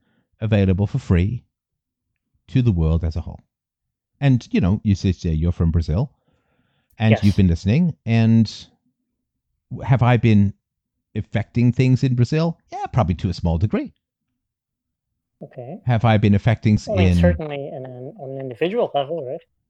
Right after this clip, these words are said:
Speaker 2: I mean, to me at least, <laughs> that's, uh, quite nice.
Speaker 1: Yeah, I mean,
Speaker 2: Yeah.
Speaker 1: uh, there's, there's no, there's no country in the world where this show doesn't play.
Speaker 2: Hmm.
Speaker 1: There's no country in the world where this show. Now,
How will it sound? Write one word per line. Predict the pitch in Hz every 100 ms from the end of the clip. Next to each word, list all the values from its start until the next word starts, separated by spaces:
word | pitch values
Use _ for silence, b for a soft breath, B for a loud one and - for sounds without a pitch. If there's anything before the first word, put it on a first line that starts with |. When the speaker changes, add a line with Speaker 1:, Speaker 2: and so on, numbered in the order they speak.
| _ _ -
Speaker 2:
I |
mean, | 131 117
to | 135
me | 139 226
at | 151
least, | 139 175 -
<laughs> | -
that's, | 151 - -
uh, | 127 120 104 _
quite | 120
nice. | 135 147 - _ _ _ _
Speaker 1:
Yeah, | 190 269 - -
I | 135
mean, | 139 127 123 -
Speaker 2:
Yeah. | 120 - _
Speaker 1:
uh, | - -
there's, | 110 123 -
there's | - 127 113
no, | 131 156 160 151 127 _ _ _ _ -
there's | 127
no | 139 180
country | 180 170 160
in |
the | 143
world | 127 110 107 107 -
where | 107 98
this | 104
show | - 107
doesn't | 92 87 87
play. | - - _ _ _ _ _ _ _ _ _ _ _ _ _
Speaker 2:
Hmm. | 160 107 _ _ _ _ _ _ _ _ _ _ _ _ _ _ _ _ _
Speaker 1:
There's | 92
no | 117
country | 127 123 -
in | 107
the | 98
world | 80 76
where |
this | 76 80
show. | - B B -
Now, | 139